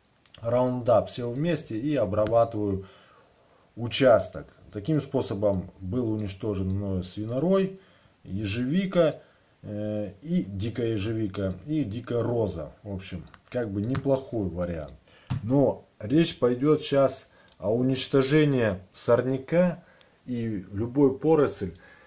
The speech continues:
э, с, э, и травы. В общем, на тех участках, где нам ничего не надо сажать. К примеру, нам надо обработать плитку, чтобы уничтожить там, э, так как трава растет с-под плитки.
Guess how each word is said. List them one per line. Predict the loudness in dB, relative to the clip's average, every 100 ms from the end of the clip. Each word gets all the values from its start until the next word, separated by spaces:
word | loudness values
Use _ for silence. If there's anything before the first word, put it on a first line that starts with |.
| _
э, | -10 -8 -8
с, | -10 -12
э, | -10 -8 -8 -8 -14 _ -10
и | -2
травы. | 6 8 8 6 4
В | 4
общем, | 4 2 -2 -4 -10 _ -14
на | -12
тех | 2 2 2
участках, | 0 0 -2 -6
где | -2 2 2 0 -12 _ _ _ _ _ -12
нам | -2 0 0
ничего | -4 0 0
не | 0
надо | -4 -4 -4
сажать. | -6 -4 -6 -6
К | -8
примеру, | 0 4 6 4 2 -4 -20 -20 _ _ -6
нам | 2 4
надо | 4 4
обработать | 4 4 4 2 2 2
плитку, | -2 0 -4 -6 -8
чтобы | 0 2 4
уничтожить | 2 0 0 2 2 0 -12 -8
там, | -4 -4 -6
э, | -10 -8
так | -6 -4
как | -6
трава | -2 0 2 2
растет | 0 -4 -6
с-под | -6 -8
плитки. | -6 -8 -6 -8 -8